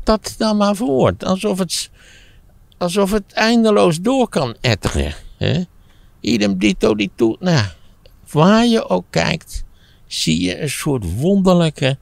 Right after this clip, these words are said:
machteloze incompetentie van het Nederlandse overheidsapparaat. Wat toch traditioneel een hele goede reputatie had.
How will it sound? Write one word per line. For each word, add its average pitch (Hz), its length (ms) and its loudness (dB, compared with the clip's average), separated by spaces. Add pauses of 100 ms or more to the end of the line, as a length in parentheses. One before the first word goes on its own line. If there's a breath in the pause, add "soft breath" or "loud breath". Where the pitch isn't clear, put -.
(340 soft breath)
machteloze 151 880 2
incompetentie 151 1120 0
van 139 180 -2
het 127 140 -6
Nederlandse 107 580 0
overheidsapparaat. 95 1200 -2 (440 soft breath)
Wat 208 180 -4
toch 190 200 -4
traditioneel 107 800 -4
een 95 120 -2
hele - 240 -2
goede 95 300 -2
reputatie 185 800 -4
had. - 380 -4